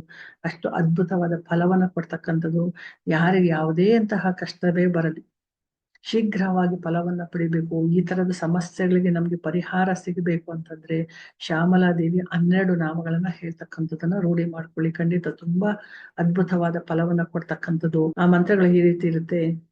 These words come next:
ಸಂಗೀತ ಯೋಗಿನಿ ಶ್ಯಾಮ, ಶ್ಯಾಮಲ, ಮಂತ್ರನಾಯಿಕ, ಮಂತ್ರಿಣಿ, ಸಚಿವೇಶಿ, ಪ್ರಧಾನೇಶಿ, ಶುಕಪ್ರಿಯ, ವೀಣಾವತಿ, ವೈನಿಕಿ, ಮುದ್ರಿಣಿ, ಪ್ರಿಯಕಪ್ರಿಯ, ನೀಪಪ್ರಿಯ,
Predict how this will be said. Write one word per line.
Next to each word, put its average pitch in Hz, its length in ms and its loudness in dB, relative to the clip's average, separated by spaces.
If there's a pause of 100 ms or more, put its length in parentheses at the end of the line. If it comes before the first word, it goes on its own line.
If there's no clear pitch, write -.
(140)
ಸಂಗೀತ 190 680 2 (360)
ಯೋಗಿನಿ 180 460 4 (220)
ಶ್ಯಾಮ, 175 420 0 (280)
ಶ್ಯಾಮಲ, 170 500 0 (320)
ಮಂತ್ರನಾಯಿಕ, 170 680 0 (400)
ಮಂತ್ರಿಣಿ, 180 520 4 (460)
ಸಚಿವೇಶಿ, 180 640 2 (340)
ಪ್ರಧಾನೇಶಿ, 180 800 0 (300)
ಶುಕಪ್ರಿಯ, 180 640 -4 (540)
ವೀಣಾವತಿ, 185 680 4 (320)
ವೈನಿಕಿ, 175 540 2 (380)
ಮುದ್ರಿಣಿ, 175 520 2 (460)
ಪ್ರಿಯಕಪ್ರಿಯ, 190 760 2 (560)
ನೀಪಪ್ರಿಯ, 190 680 2